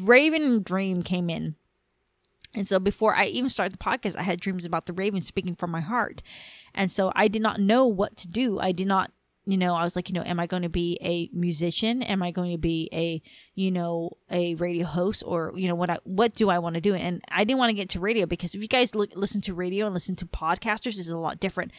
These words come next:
Podcasters were more kind of open with our, our platform. We're more open with our dialogue. We don't have, we don't have to necessarily have a script.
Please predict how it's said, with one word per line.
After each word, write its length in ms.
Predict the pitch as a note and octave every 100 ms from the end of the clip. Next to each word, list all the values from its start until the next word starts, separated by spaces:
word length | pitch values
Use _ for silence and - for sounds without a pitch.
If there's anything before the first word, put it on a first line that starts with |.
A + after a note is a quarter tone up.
| - -
Podcasters 640 | - B3+ D#4+ B3 F3+ A#3+ -
were 140 | F#3
more 320 | F#3 G3 G#3 G3
kind 300 | - G3 F#3
of 180 | F3 -
open 420 | F#3+ G3 B3 D#4 F#4+ _ _ - _
with 340 | G3 G3 G3 - F#3+
our, 640 | F#3 F3+ F#3 - - - _ _ _ _ _ _ _
our 180 | G#3 G3+
platform. 720 | - F#3+ E3+ F3+ F#3+ E3+ E3+
We're 100 | F3+
more 240 | G3 G3 -
open 260 | G3 F#3+ F#3+
with 140 | E3+
our 100 | E3+
dialogue. 460 | F3 E3 G3 F#3+ E3+
We 100 | F#3+
don't 240 | G3 G3 G3
have, 400 | F#3+ F3+ F3 - - - _ _ G#3
we 120 | G#3+
don't 140 | A3
have 160 | A3 G#3
to 80 | G3+
necessarily 520 | G3 F#3+ - F3+ F3+
have 200 | D#3+ D#3+
a 40 |
script. 680 | - - F3 F#3+ - _